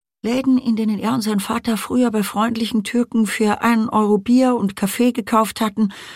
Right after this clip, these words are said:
wurden über Nacht zu Lieferanten fünf Euro teuren Milchkaffees, nur mit Karte bezahlbar, von kurz angebundenen Mädchen serviert,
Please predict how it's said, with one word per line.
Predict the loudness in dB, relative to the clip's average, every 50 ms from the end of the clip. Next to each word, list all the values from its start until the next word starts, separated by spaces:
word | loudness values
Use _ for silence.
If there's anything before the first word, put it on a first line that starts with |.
| -20 -20 -20 -20 -20 -20 -20 _ _ _ _ _ _ _ _ _ _ _ _ 2
wurden | 2 4 6 4 4 4
über | 6 6 6
Nacht | 6 6 4 2 -2 -6 -8
zu | 0 4 6
Lieferanten | 6 6 6 4 2 2 4 4 2 2 2 4 4 6 6 4
fünf | 2 0 0 2 2 2 2 -2 -4 2 4
Euro | 4 4 6 4 2 2
teuren | 2 2 4 4 4 4 4 4 6 6
Milchkaffees, | 6 6 4 2 -2 -2 -2 -2 0 2 2 2 2 0 -4 -10 -18 -20 -20 -20 -20 -20 -20 -20 _ _ _ _ _ _
nur | 8 8 8 10
mit | 8 6 4
Karte | 2 0 0 2 2 0 2
bezahlbar, | 2 0 0 2 2 4 4 4 4 4 4 4 2 0 -4 -14 _ _ _ _ _ _
von | -2 2 4 4 4
kurz | 4 2 2 0 0 -2 -6 -10 0 4
angebundenen | 6 8 8 8 6 6 6 6 6 8 8 6 6 6 6
Mädchen | 6 6 4 4 2 2 2 2
serviert, | 4 4 4 4 6 4 4 4 2